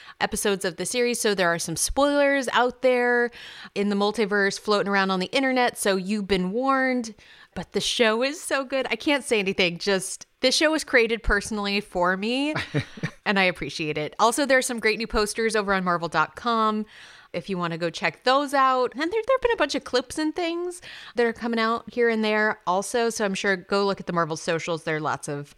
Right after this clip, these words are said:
Speaker 1: fun little clips and looks, and I can't wait
Speaker 2: It's
Speaker 1: for
Speaker 2: so
Speaker 1: everyone
Speaker 2: much
Speaker 1: to
Speaker 2: fun.
Speaker 1: watch it. It's
Speaker 2: I
Speaker 1: so
Speaker 2: know.
Speaker 1: fun.
Speaker 2: And I, I'm, I'm really excited that it is a,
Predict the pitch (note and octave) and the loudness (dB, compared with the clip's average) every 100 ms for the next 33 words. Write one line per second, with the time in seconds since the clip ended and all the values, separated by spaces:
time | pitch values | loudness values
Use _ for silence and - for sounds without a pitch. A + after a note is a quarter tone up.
0 | - D#3+ D#3+ D#3 - A#3 A#3+ - B3+ C4+ | -8 -6 -4 -8 -4 -6 -4 -6 -2 0
1 | C#4+ - D#4 C#4+ - B3+ C#4 D4+ D4 D#4 | 0 -4 -4 -4 -4 0 2 2 -2 -4
2 | D#4+ D4 - C4+ D4+ D4 E4 F4+ E4 - | -2 -2 -6 -6 -2 -2 -2 -4 -6 -10
3 | C3 C#4 F#4+ F4+ F4+ E4+ D#4 F#4+ - F#4+ | -12 -6 -2 2 2 2 2 0 0 0
4 | E4 E4 - F4+ - - - E3 E3+ E3+ | 0 0 -4 -6 -6 -6 -2 0 2 4
5 | E3 E3 E3 D#3+ F#3 E3+ E3+ F3+ - - | 4 4 4 4 4 2 -2 -10 -12 0
6 | F3 F#3+ - C#3 D#3+ D#3+ - C3 C3 C3 | 2 2 0 -4 -2 -2 -4 -10 -12 -12
7 | C3 A#2+ D3+ B3 F#3+ - C#3 C3+ B2+ C3+ | -12 -2 2 2 0 0 0 0 0 0
8 | C3+ D3 C3 C#3 C3+ B2 | 2 2 2 0 0 -4